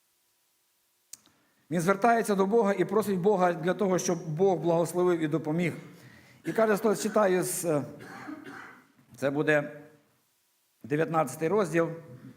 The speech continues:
молитва Єзекії, шістнадцятого вірша. «Нахили, Господи, ухо своє та почуй. Відкрий, Господи, очі свої та й побач, і почуй слова Санхенаріва, що прислав ображати живого Бога.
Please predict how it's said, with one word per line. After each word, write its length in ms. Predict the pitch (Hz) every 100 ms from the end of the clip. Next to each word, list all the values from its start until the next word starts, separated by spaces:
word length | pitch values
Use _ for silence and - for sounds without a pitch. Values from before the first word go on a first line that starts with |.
| - - - - - - - - - - - - -
молитва 720 | 165 190 180 170 170 135 - - - _ _ - - - _ _ _ _
Єзекії, 520 | 127 131 202 202 170
шістнадцятого 640 | 156 151 170 175 - 165 165
вірша. 480 | 160 - 156 113 - - - - _ _ - - - _ - -
«Нахили, 400 | 170 175 262 254
Господи, 460 | 226 240 220 202
ухо 300 | 202 254 247
своє 320 | 202 196 190 202
та 160 | 185
почуй. 560 | 180 190 - 233 143 107 - - - _ _ _ _ _ _ _ - -
Відкрий, 340 | 151 175 247 254
Господи, 480 | 240 247 220 202 202
очі 280 | 214 233 208
свої 260 | - 185
та 120 | 180
й 60 | 185
побач, 520 | 185 180 175 156 - -
і 100 | 165
почуй 360 | 180 180 233
слова 360 | 226 190 175 170
Санхенаріва, 920 | 175 165 160 160 170 226 156 156 165 - - -
що 220 | - 156
прислав 500 | 156 147 147 165 160
ображати 520 | 135 143 131 147 147
живого 420 | 131 131 139 131
Бога. 320 | 131 160 127